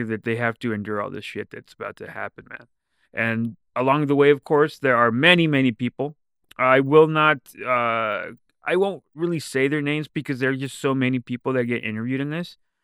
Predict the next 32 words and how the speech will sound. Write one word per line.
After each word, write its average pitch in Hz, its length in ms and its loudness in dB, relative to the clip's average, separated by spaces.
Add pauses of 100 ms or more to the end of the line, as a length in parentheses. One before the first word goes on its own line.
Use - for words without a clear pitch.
(300)
But 131 140 4
I'll 135 140 6
just 143 200 -6
call 139 180 0
them 143 160 2
as 113 120 -4
friends, 127 340 0
and 123 120 0
if 120 120 -4
they 127 200 2
have, 123 300 0
like, 113 220 0
a 113 100 0
special, 120 420 -4
like, 107 280 -4
connection 117 400 -4
with 117 160 -6
them, 120 200 -4
I 110 220 -2
will 110 220 -6
try 107 240 -8
my 107 100 -8
best 110 220 -8
to 104 60 -16
bring 101 180 -16
it 110 100 -4
out. 147 300 4 (500)
Those 123 280 2
are 120 40 -4
the 107 80 -6
people 107 380 -6
involved. 151 640 2